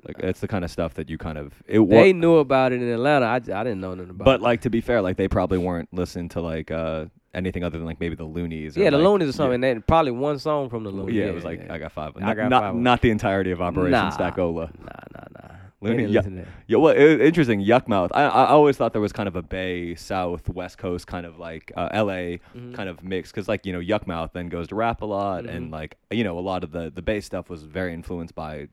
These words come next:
Speaker 1: by obviously by G-Funk.
Speaker 2: Yeah.
Speaker 1: Kind of becomes, like, mob music and, like, the
Speaker 2: Mob music, yeah.
Speaker 1: like, those early, like, Sp-, uh, you know, and the Spi-, Spice One, like, I feel like kinda walks the line where, like, a lot of people I
Speaker 2: They
Speaker 1: bet
Speaker 2: did.
Speaker 1: don't even
Speaker 2: All of
Speaker 1: know.
Speaker 2: 'em did.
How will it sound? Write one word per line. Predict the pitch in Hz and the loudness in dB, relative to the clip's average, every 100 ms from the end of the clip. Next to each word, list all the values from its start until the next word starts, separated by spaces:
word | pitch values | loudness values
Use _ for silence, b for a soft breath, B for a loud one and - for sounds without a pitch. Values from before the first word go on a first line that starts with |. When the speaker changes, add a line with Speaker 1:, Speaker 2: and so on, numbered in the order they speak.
| _ | _
Speaker 1:
by | - 80 | -12 -10
obviously | 80 - 76 | -10 -14 -18
by | 76 76 | -16 -12
G-Funk. | 90 87 82 73 _ | -12 -10 -12 -14 _
Speaker 2:
Yeah. | 120 127 139 _ _ | -16 -16 -18 _ _
Speaker 1:
Kind | - 90 | -10 -8
of | |
becomes, | - 87 78 | -8 -14 -12
like, | 82 | -14
mob | 78 80 76 | -10 -8 -8
music | 78 76 76 76 | -12 -12 -14 -14
and, | 76 | -16
like, | 76 | -14
the | 127 | -8
Speaker 2:
Mob | 139 139 | -6 -6
music, | 135 139 131 | -8 -8 -10
yeah. | 139 - _ | -12 -18 _
Speaker 1:
like, | 90 | -10
those | 90 90 | -8 -6
early, | 98 92 - | -6 -6 -8
like, | 85 - | -14 -14
Sp-, | - - | -14 -6
uh, | |
you | 120 139 | -4 -2
know, | 101 | -4
and | 87 | -6
the | |
Spi-, | - 113 107 | -4 -2 -2
Spice | - - 131 - | 0 4 4 2
One, | 101 113 98 | 0 -2 -2
like, | 85 | -8
I | 87 | -12
feel | - 90 | -8 -8
like | 87 80 80 _ _ _ - | -6 -10 -12 _ _ _ -10
kinda | 98 | -6
walks | 85 85 80 | -4 -4 -6
the | 85 | -12
line | 80 80 80 | -10 -10 -10
where, | 82 | -10
like, | 82 | -8
a | 82 | -6
lot | 90 85 | -4 -4
of | |
people | - 85 | -4 -4
I | |
Speaker 2:
They | - | -4
Speaker 1:
bet | 82 | -4
Speaker 2:
did. | 240 110 - | -6 -6 -6
Speaker 1:
don't | 95 | -4
even | 139 | -2
Speaker 2:
All | |
of | 214 | -2
Speaker 1:
know. | 175 127 | -4 -4
Speaker 2:
'em | 104 | -8
did. | 104 98 | -10 -14